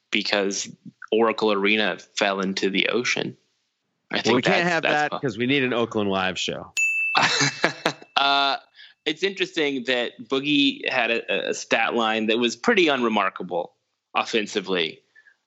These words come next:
Speaker 1: but it doesn't matter because you made the, the, the astute point that his screen setting and his rebounding is really where it's going to, uh, make an impact for the Warriors.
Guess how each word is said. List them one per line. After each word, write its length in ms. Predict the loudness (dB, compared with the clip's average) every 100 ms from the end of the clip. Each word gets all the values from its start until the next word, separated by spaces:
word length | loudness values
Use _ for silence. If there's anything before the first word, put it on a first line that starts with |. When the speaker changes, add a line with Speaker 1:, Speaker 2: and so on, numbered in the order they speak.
| _ _
Speaker 1:
but 140 | 2 2
it 120 | 4
doesn't 340 | 2 2 0
matter 380 | 2 0 0 -2
because 320 | -2 -2 -2
you 80 | 0
made 240 | 0 0
the, 160 | -2 -6
the, 280 | -2 -2 0
the 140 | 0 0
astute 340 | 2 0 0
point 460 | 0 2 0 -2 2
that 220 | 2 2 -6 _
his 260 | -6 -2 0
screen 360 | 2 4 4 2
setting 500 | 0 0 2 0 0
and 140 | -2
his 140 | 0 2
rebounding 760 | 2 2 2 2 2 0 -2 -12 _
is 160 | -6 0
really 340 | 2 4 4
where 220 | 4 2
it's 160 | 2 -2
going 340 | 0 0 0 -2
to, 400 | 0 0 0 -6 _ _ _
uh, 300 | -2 0 0 0
make 340 | 2 2 2
an 100 | 0
impact 540 | 0 0 -2 -2 -8 -20 _
for 160 | -2 0
the 100 | 2
Warriors. 640 | 2 2 2 0 -4 -8